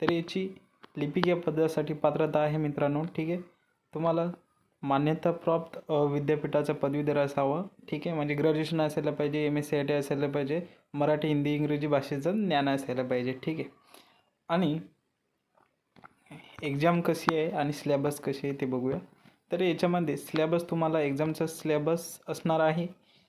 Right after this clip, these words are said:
जनरल नॉलेज, म्हणजे जीके, रिझनिंग,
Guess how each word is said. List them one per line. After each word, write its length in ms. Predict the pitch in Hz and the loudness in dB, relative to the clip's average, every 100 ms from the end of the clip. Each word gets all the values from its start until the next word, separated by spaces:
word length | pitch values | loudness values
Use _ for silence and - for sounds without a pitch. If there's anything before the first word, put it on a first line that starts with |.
| _ 139 | _ -6
जनरल 340 | 135 147 151 156 | -2 2 2 2
नॉलेज, 520 | 156 156 156 160 156 | 2 2 4 2 0
म्हणजे 280 | 147 139 135 | -2 0 0
जीके, 560 | 135 147 - 160 170 - _ _ _ _ _ _ | -2 -4 -4 -4 -4 -10 _ _ _ _ _ _
रिझनिंग, 580 | 156 143 151 165 170 165 | -4 -2 0 2 0 -2